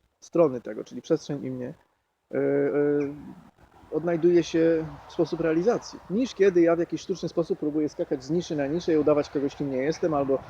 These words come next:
nerwowo rozglądać się i zastanawiać, któż też dziś reprezentuje najbardziej reprezentatywną dziedzinę, do której muszę się przyłączyć i zwalczać tych, którzy ode mnie w tej dziedzinie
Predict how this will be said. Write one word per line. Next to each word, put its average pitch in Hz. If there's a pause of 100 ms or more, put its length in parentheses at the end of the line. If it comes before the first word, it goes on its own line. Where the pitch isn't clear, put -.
(140)
nerwowo 175
rozglądać 175
się 175
i 160
zastanawiać, 165
któż -
też 196 (300)
dziś 196
reprezentuje 175
najbardziej 175
reprezentatywną 160 (100)
dziedzinę, 156
do 143
której 143
muszę 139
się 139
przyłączyć 139 (360)
i 175
zwalczać 151
tych, 147
którzy 131
ode 139
mnie 127
w -
tej 139
dziedzinie 127